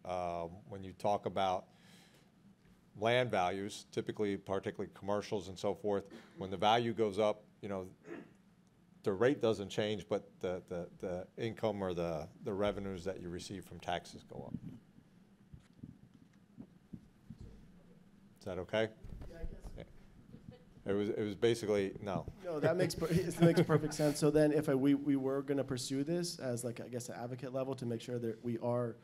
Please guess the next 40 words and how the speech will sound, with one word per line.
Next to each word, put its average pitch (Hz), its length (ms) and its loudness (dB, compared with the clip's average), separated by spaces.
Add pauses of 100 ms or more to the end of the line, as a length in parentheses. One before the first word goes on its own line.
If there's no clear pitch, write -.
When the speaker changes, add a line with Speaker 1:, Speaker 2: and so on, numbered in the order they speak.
(360)
Speaker 2:
basically 139 340 0
trying 135 220 -2
to 123 60 -2
recoup 135 340 -2
our 127 80 0
money 139 300 2
so 127 200 -2
our 120 60 2
investments 120 520 -4
can 123 140 -6
be 120 100 -4
maintained 120 440 -4
in 117 80 -4
the 113 60 -4
long 120 240 -6
term. 156 260 -4 (260)
So - 140 -2
we 139 100 4
don't 139 320 0
kind 147 160 -2
of 131 80 -2
repeat 127 300 -6
the 135 80 -4
mistakes 123 480 -4
of, 120 100 -8
like, 113 240 -8
uh, 104 320 -10
the 123 80 -2
Metro 123 300 -2
Rail 135 120 0
system - 380 -8
in 120 80 -2
Miami-Dade 120 640 -2 (320)
where 123 200 2
they 120 120 0
were 120 80 -2
continuously 123 640 -2
out 120 140 -2
of 117 40 -12
funds. 123 520 -4